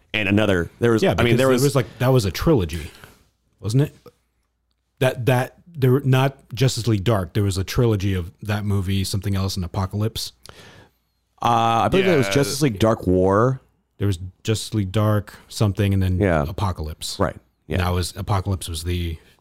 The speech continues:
Speaker 2: the ending.
Speaker 1: That was the, that was the last. That was the last film, animated
Speaker 2: Yeah.
Speaker 1: film.
Speaker 3: Okay, as much as I like Keanu Reeves, I think Matt Ryan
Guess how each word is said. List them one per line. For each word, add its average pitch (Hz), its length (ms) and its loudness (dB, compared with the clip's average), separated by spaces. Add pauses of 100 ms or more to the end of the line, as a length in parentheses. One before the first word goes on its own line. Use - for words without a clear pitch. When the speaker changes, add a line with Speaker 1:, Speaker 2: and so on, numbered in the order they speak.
Speaker 2:
the 85 340 -6
ending. 82 460 -4
Speaker 1:
That 113 100 2
was 101 120 2
the, 104 100 0
that 120 160 2
was 110 80 0
the 101 100 2
last. 92 440 0 (340)
That 113 100 2
was 95 140 2
the 90 80 0
last 90 320 2
film, 80 480 0
animated 82 320 0
Speaker 2:
Yeah. - 60 -12
Speaker 1:
film. 69 180 -4 (120)
Speaker 3:
Okay, 143 200 0
as 127 120 0
much 147 240 0
as 139 120 0
I 117 340 2 (140)
like 113 320 0 (580)
Keanu 107 400 0
Reeves, 101 720 0 (2000)
I 110 120 0
think 107 260 -6
Matt 95 260 -2
Ryan 92 600 -2